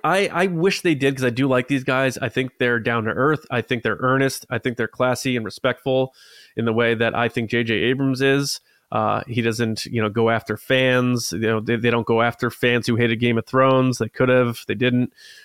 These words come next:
Um, so I, I, I'm a little, I'm a little disappointed that we're not gonna get to see what they wanted to do. Um, but at the same time, there's nothing else we can do about it. So,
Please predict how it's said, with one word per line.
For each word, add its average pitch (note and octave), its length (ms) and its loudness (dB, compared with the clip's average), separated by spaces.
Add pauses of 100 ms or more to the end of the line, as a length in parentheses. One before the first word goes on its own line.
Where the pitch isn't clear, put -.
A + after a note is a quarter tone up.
(160)
Um, A2 260 -2
so C#3 320 2 (420)
I, F#3 120 4 (180)
I, - 100 -2
I'm F#3 120 2
a G3+ 40 4
little, G#3+ 480 6 (400)
I'm D#3+ 100 2
a F3+ 60 4
little G#3 180 4
disappointed D#3+ 600 2
that D3 100 2
we're C3+ 80 2
not C3+ 120 2
gonna C3 140 -2
get C3 160 0
to B2 60 -6
see C3+ 160 -2
what C3 120 0
they C3 80 2
wanted C3+ 240 0
to C#3 60 -4
do. D3 300 0 (380)
Um, A2+ 520 -2 (100)
but A#2+ 260 2 (120)
at B2+ 120 -2
the - 60 -16
same B2 240 -2
time, B2 480 0
there's B2+ 160 -2
nothing B2 220 0
else B2 180 0
we A#2+ 80 -2
can A2+ 140 -4
do B2+ 140 0
about G#2 240 -2
it. G2 120 -12
So, A2 320 0